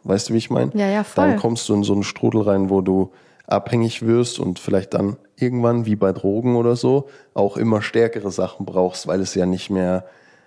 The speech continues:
Speaker 1: also weil diese eine Tablette nicht mehr reicht, dann reichen zwei nicht mehr, dann brauch ich doch was Stärkeres und so. Ist schon gefährlich.
Speaker 2: Ja.
Speaker 1: Auf jeden Fall.
Speaker 2: Jetzt sind wir wieder sehr deep geworden.
Speaker 1: Ja, das stimmt.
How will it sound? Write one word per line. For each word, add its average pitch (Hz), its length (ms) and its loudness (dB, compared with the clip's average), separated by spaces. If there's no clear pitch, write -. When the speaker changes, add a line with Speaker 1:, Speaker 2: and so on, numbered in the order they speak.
Speaker 1:
also 92 220 -4
weil 98 120 4
diese 110 220 0
eine 113 180 4
Tablette 117 340 -2
nicht 117 200 -2
mehr 113 120 2
reicht, 113 260 2
dann 87 80 -4
reichen 92 300 0
zwei 110 280 0
nicht 113 240 -2
mehr, 113 260 2
dann 101 120 0
brauch 101 160 2
ich 98 80 -6
doch - 200 -2
was - 120 -6
Stärkeres 113 580 0
und 117 120 -4
so. 123 240 2
Ist - 80 -12
schon 113 160 0
gefährlich. 87 540 -4
Speaker 2:
Ja. 208 220 -2
Speaker 1:
Auf - 160 -8
jeden 95 160 -2
Fall. 104 280 -6
Speaker 2:
Jetzt - 140 -16
sind 202 120 4
wir 208 120 2
wieder 208 240 2
sehr 202 180 2
deep 208 300 -4
geworden. 180 540 -2
Speaker 1:
Ja, 131 280 -2
das 101 100 -10
stimmt. - 420 -8